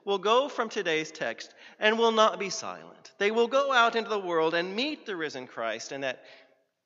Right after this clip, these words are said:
change their lives forever. At our best, it changed our culture, seeding into the Western intellectual tradition the idea that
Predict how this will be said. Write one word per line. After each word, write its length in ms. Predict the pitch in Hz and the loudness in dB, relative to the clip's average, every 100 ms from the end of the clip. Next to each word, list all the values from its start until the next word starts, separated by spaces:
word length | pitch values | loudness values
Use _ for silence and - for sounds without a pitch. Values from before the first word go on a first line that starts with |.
| _ _ _ - | _ _ _ -10
change 640 | - 185 185 185 180 156 | -2 2 4 4 0 -2
their 180 | 151 147 | 0 2
lives 420 | 139 131 127 127 | 2 2 0 -6
forever. 480 | - 110 104 - - _ _ _ _ _ _ _ _ _ _ _ _ _ _ _ _ _ | -10 -10 -10 -14 -20 _ _ _ _ _ _ _ _ _ _ _ _ _ _ _ _ _
At 160 | 185 180 | 6 8
our 120 | 160 | 6
best, 420 | 139 196 214 214 | 4 4 4 2
it 160 | 156 160 | -6 -4
changed 640 | - 220 208 196 196 - - - _ - | -6 -6 -6 -6 -10 -14 -20 -20 _ -4
our 120 | 156 | -4
culture, 560 | 156 202 214 202 156 131 | -2 0 0 0 -6 -6
seeding 680 | - - 269 277 277 254 | -6 -6 -4 -4 -4 -6
into 560 | 202 214 247 247 240 208 | -4 -4 -4 -6 -6 -6
the 100 | 185 | -6
Western 560 | 175 190 190 - 190 180 - - _ | -2 -2 -2 -10 -12 -14 -20 -20 _
intellectual 600 | 160 165 156 165 160 - | -10 -6 2 2 0 -8
tradition 540 | 165 170 156 160 - 151 | -6 -4 -2 -2 -2 -4
the 140 | 147 | 0
idea 640 | 135 135 135 151 123 - - - _ _ _ _ _ _ _ _ _ _ _ _ | 2 0 -2 -6 -6 -8 -14 -20 _ _ _ _ _ _ _ _ _ _ _ _
that 120 | - | -20